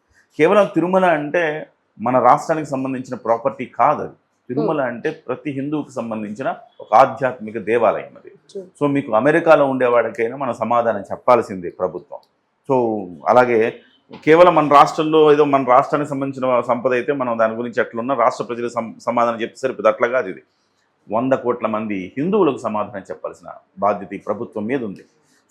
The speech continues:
Speaker 1: So ప్రభుత్వం ఆరోపణలు చేయడము, పవన్ కళ్యాణ్ గారు దీక్ష చేసుకోవడం, ఇవన్నీ చూసాం మనము.
Speaker 2: Hmm.
Speaker 1: అలాంటప్పుడు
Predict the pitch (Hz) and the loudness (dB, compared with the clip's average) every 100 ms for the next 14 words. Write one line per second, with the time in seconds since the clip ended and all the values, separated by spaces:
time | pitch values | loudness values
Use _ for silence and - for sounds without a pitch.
0 | 208 - 175 233 - 220 170 214 208 208 | 0 4 2 2 0 2 6 6 4 0
1 | 190 175 170 160 160 160 - _ - 151 | -2 -2 -2 -2 -4 -8 -12 _ -2 0
2 | 180 180 180 170 160 143 143 156 160 143 | 0 0 -2 -2 -2 -2 -4 -6 -6 -6
3 | - 139 131 127 180 180 165 175 147 92 | -6 -6 -6 -6 -6 -6 -6 -2 -4 -4
4 | 76 - - 247 233 196 - 160 190 208 | -10 -14 -14 -10 -8 -10 -6 -2 0 -2
5 | 214 208 147 170 | -2 -2 -2 -4